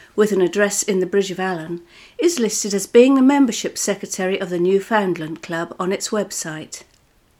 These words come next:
Robin Kleinman is standing for election in the Dunblane and Bridge of Allen ward of Stirling Council. The seat was made vacant after S N P councillor Graham Houston passed away in December.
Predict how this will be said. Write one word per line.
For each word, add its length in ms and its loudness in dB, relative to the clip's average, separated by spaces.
Robin 320 0
Kleinman 560 -2
is 80 -6
standing 440 4
for 180 0
election 460 -2
in 120 -2
the 80 2
Dunblane 640 0
and 180 -2
Bridge 220 0
of 80 -2
Allen 400 -2
ward 380 -2
of 100 -8
Stirling 520 -2
Council. 600 -4
The 100 -4
seat 360 0
was 120 -6
made 240 0
vacant 560 -2
after 340 -6
S 180 -2
N 140 -2
P 220 -2
councillor 560 -4
Graham 400 -2
Houston 560 0
passed 360 -4
away 300 -4
in 80 -6
December. 640 -4